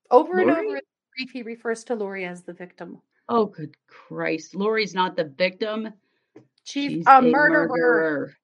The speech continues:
Speaker 1: "By
Speaker 2: <laughs> Oh
Speaker 1: victim
Speaker 2: my
Speaker 1: shaming and
Speaker 2: God.
Speaker 1: bully tactics, they appear to be concerned of what an investigation will unveil."
Speaker 2: Oh, do they now? Pretty sure they're not concerned.
Speaker 1: Yeah.
Speaker 2: Holy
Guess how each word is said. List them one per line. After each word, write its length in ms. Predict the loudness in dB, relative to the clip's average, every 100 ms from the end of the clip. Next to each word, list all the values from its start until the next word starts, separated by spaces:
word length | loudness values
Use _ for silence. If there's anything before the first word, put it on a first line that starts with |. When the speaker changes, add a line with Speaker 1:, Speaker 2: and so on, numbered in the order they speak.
| _ _ _ _ _ _ _
Speaker 1:
"By 120 | 2
Speaker 2:
<laughs> 40 | 4
Oh 40 |
Speaker 1:
victim 320 | 2 2 -2 -2
Speaker 2:
my 80 |
Speaker 1:
shaming 320 | 0 0 0 0
and 280 | 2 2
Speaker 2:
God. 260 | 0 -6 -12 _
Speaker 1:
bully 400 | -6 -4 -2 -4
tactics, 760 | -6 -6 -6 -4 -4 -6 -8 -12
they 180 | -10
appear 320 | -10 -8 -10 -8
to 140 | -10
be 120 | -12
concerned 600 | -12 -14 -12 -8 -6 -6
of 100 | -8
what 200 | -6 -6
an 120 | -6
investigation 960 | -8 -8 -10 -12 -8 -2 -4 -4 -8 -8
will 260 | -4 -4 -4
unveil." 800 | -6 -8 -6 -4 -4 -8 -16 -20 _ _ _ _ _ _ 4
Speaker 2:
Oh, 260 | 4 4 -4
do 260 | 4 6 6
they 220 | 4 2
now? 320 | 0 -6 -14 -16 _ _ _ _ _ _ _
Pretty 320 | _ 2 2 0
sure 320 | 0 2 4
they're 200 | 2 -4
not 300 | -6 -6 -8
concerned. 560 | -12 -12 -12 -16 -18 _ _ _ _ _ -20
Speaker 1:
Yeah. 140 | -18 -18 _ _ _ _ _ _ _ _ _ _ _ -20
Speaker 2:
Holy 140 | -20